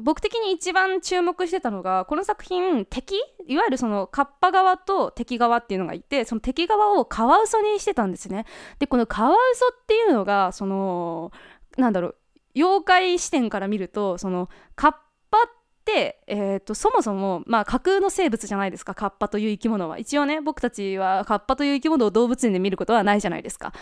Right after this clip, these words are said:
で、そうなった時に、じゃあカッパは何だったのかっていう説がいろいろあるんですけど、で、そのいろいろの中にカワウソ説っていうのがあるんですよ。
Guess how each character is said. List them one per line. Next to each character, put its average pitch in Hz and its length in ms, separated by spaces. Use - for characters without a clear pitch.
で、 320 220
そ 415 160
う 453 40
な 494 100
っ - 40
た 247 60
時 226 180
に、 196 120
じ - 100
ゃ - 40
あ - 40
カ 226 140
ッ 226 40
パ - 200
は 480 120
何 320 120
だ 480 140
っ - 60
た 247 120
の 220 100
か 285 120
っ - 120
て 220 80
い 202 60
う 196 40
説 247 280
が 196 240
い 339 160
ろ 427 140
い - 20
ろ 427 100
あ 415 60
る 285 80
ん 220 60
で 214 60
す - 120
け 196 80
ど、 196 320
で、 - 80
そ 359 100
の 415 120
い 294 100
ろ 403 140
い 415 40
ろ 453 80
の 440 100
中 453 260
に 320 260
カ 254 220
ワ 320 140
ウ 302 80
ソ - 120
説 220 260
っ - 20
て - 180
い - 20
う 185 40
の 185 80
が 190 100
あ 190 40
る 185 80
ん 180 40
で 180 60
す - 120
よ。 - 140